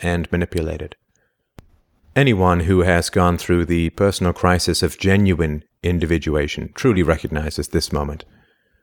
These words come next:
when the instincts and the seemingly primitive forces of the unconscious break free of conscious control and can no longer be repressed.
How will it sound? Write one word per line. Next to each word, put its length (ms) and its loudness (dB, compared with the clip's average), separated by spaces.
when 160 2
the 160 2
instincts 640 -4
and 200 -2
the 80 -4
seemingly 540 0
primitive 500 -2
forces 460 -2
of 80 -4
the 140 -2
unconscious 680 -4
break 360 2
free 320 2
of 100 -6
conscious 380 -2
control 520 -2
and 180 -2
can 160 2
no 140 6
longer 360 0
be 140 -4
repressed. 580 -4